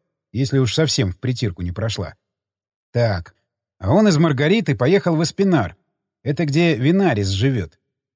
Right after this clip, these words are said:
Это хорошо, наверное. Похоже, что решили вместе собраться. Зачем? А вот угадай с трёх раз. Попытка первая. Они хотят потом поехать в Коронадо,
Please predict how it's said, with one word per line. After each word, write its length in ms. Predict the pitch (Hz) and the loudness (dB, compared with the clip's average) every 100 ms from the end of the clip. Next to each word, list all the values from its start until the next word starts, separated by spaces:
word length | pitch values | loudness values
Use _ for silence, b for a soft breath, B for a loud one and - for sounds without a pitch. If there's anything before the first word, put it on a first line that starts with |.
| _ _ | _ _
Это 220 | 151 151 | -6 -4
хорошо, 540 | 180 202 196 - 170 185 | 0 2 2 0 0 2
наверное. 680 | 170 156 120 92 82 - - _ | 4 4 2 -2 -6 -10 -16 _
Похоже, 340 | - - 185 | -14 -6 -4
что 180 | 156 170 | -4 -2
решили 380 | 156 139 175 165 | 0 0 0 0
вместе 340 | 175 156 - | 2 2 0
собраться. 600 | 110 123 127 92 - - - _ _ _ | 0 0 0 -2 -4 -10 -18 _ _ _
Зачем? 520 | 82 85 - 190 180 - _ _ _ _ - | -6 -4 0 2 0 -4 _ _ _ _ -4
А 80 | 165 | -2
вот 160 | 208 | 0
угадай 360 | 208 208 202 156 | 0 2 4 2
с 60 | |
трёх 260 | - 165 - | 0 -2 0
раз. 300 | 147 - - _ _ _ _ _ | -2 -2 -8 _ _ _ _ _
Попытка 400 | 95 101 220 - | -8 -4 -2 0
первая. 580 | 196 - 127 98 92 87 | -2 0 0 0 -2 -4
Они 200 | 95 196 | -2 0
хотят 340 | 165 147 196 - | 0 0 0 0
потом 360 | 143 202 175 | -2 0 0
поехать 440 | 131 160 185 156 - | 0 -2 -2 -4 -6
в 40 | |
Коронадо, 640 | 165 175 185 175 95 76 | -2 0 2 2 0 -6